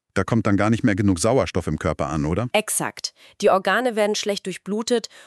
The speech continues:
Speaker 2: und das Blut staut sich oft sogar zurück in die Lunge. Daher kommt dann diese extreme Atemnot, von der du vorhin beim Treppensteigen gesprochen hast.
Speaker 1: Krass.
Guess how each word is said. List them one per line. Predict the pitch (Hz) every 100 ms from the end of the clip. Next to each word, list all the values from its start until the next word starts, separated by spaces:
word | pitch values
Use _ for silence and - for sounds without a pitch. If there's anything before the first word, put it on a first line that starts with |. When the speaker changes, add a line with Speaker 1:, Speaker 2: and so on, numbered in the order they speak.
| -
Speaker 2:
und | 196
das | 190 185
Blut | - 220
staut | - 190 220 -
sich | 226 - -
oft | 220 -
sogar | 214 190 190
zurück | - 190 -
in | 175
die | 170
Lunge. | 185 190 135 143 _ _ _ _
Daher | - 196
kommt | - 214 226
dann | 196
diese | 175 175
extreme | - - 202 190
Atemnot, | - - 220 165 147 -
von | 160
der | 160
du | 160
vorhin | - 196 185
beim | 165 160
Treppensteigen | - 262 254 - 139
gesprochen | 143 143 - 147 147
hast. | 143 131 - -
Speaker 1:
Krass. | - 113 120 -